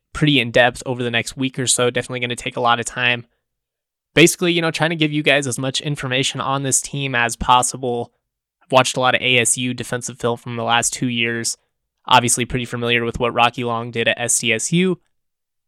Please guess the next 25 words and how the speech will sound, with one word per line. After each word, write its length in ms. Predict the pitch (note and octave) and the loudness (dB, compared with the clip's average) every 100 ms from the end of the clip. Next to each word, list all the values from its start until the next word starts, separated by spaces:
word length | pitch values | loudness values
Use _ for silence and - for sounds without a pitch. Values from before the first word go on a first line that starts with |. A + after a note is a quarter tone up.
| _ _ _ _ _ - | _ _ _ _ _ 0
You 80 | |
know, 100 | C#3 | 4
I, 260 | A#2 C#3+ C3+ - | 6 6 2 -4
I, 100 | C#3+ D3 | -2 -2
I 80 | |
do, 140 | C3 - | -2 2
I 120 | C3 E3 | 4 6
think 140 | F#3 | 4
there's 160 | F#3 C#3 | 2 2
an 60 | |
argument 440 | B2+ C#3 D3 D3 C3+ | 0 2 0 -2 -2
that 120 | B2 | 0
maybe 540 | B2 B2+ C3 B2+ B2 _ _ _ _ _ _ - | 2 2 0 -2 -6 _ _ _ _ _ _ -6
if 160 | - | -2
you 80 | C#3 | 2
look 160 | C#3+ C3+ | 2 2
at 100 | A#2+ | 2
what 160 | C3+ | 2
they 120 | C#3 B2 | 2 4
had 400 | B2 B2+ C3 C3 | 6 8 6 2
versus 280 | B2 A#2+ | -6 -6
what 120 | A#2+ A#2+ | -6 -6
they 100 | A#2 | 2
have 240 | B2 A#2 | 4 2
now, 440 | A2+ A#2 B2+ C#3 | 0 -2 -2 -4